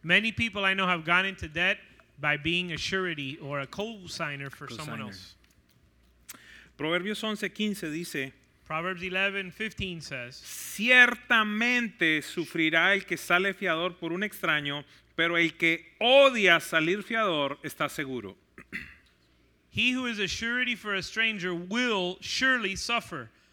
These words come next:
Speaker 1: But he who hates being a surety is secure.
Speaker 2: Proverbios diecisiete dieciocho dice, "Hay que ser muy tonto para salir fiador de otros."
Speaker 1: Proverbs seventeen eighteen says, "A man devoid of understanding shakes hands in a pledge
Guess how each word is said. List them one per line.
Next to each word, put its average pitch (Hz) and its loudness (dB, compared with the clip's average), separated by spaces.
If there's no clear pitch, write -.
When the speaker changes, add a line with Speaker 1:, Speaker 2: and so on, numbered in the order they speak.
Speaker 1:
But 170 -2
he 214 -4
who 208 -8
hates 214 -2
being 220 -8
a 208 -8
surety 185 -6
is 160 -12
secure. 156 -10
Speaker 2:
Proverbios 202 0
diecisiete 208 0
dieciocho 202 -2
dice, 220 0
"Hay 240 2
que 285 4
ser 285 6
muy 285 2
tonto 302 4
para 214 8
salir 208 4
fiador 220 4
de 202 2
otros." 220 0
Speaker 1:
Proverbs 190 2
seventeen 220 0
eighteen 226 -4
says, 220 -2
"A 175 -2
man 220 0
devoid 202 -4
of 208 -4
understanding 214 -4
shakes 202 -4
hands 185 -4
in 185 -10
a 170 -6
pledge 185 -4